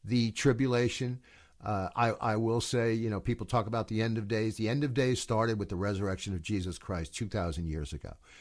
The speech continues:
and the clock began. Uh, but as we get closer and we see so many signs, and,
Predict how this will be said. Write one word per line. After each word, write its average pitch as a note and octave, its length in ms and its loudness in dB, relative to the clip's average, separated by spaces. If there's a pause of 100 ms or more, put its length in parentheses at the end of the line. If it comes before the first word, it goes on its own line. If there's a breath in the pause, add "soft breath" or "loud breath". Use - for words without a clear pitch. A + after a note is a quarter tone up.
(180 loud breath)
and G#2+ 160 2
the F#2 40 -2
clock - 380 0
began. D#2+ 460 0 (360 loud breath)
Uh, F2+ 280 0 (180)
but G#2 240 0 (220)
as A#2 200 0
we A2 120 2
get G2+ 180 0
closer D3+ 460 4
and A2 100 2
we A2+ 60 2
see B2+ 240 0
so C3+ 200 0
many A2+ 200 2
signs, B2 480 0
and, F#2 360 -6